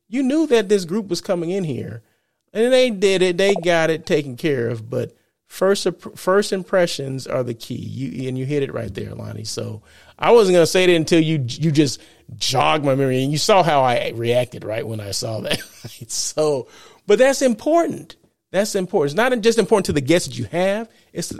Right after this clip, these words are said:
it's for the new guests, or maybe the guest that has, or that potential guest that may be on the fence about using your hotel,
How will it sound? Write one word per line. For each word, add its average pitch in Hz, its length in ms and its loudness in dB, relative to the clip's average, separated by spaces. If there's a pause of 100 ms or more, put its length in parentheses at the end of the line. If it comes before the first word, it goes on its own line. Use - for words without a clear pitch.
it's - 240 -4
for - 140 -10
the 147 100 0
new 156 240 2
guests, 139 380 0 (140)
or 175 80 -4
maybe 247 160 6
the 233 100 4
guest 226 300 2
that 175 240 -6
has, 196 400 2 (120)
or 160 120 2
that 170 340 0
potential 196 440 -2
guest 135 380 0 (220)
that 147 140 2
may 190 240 2
be 165 480 -2 (320)
on 180 200 2
the 151 80 2
fence - 360 0
about 139 360 2
using 254 300 2
your 127 120 0
hotel, 117 520 -2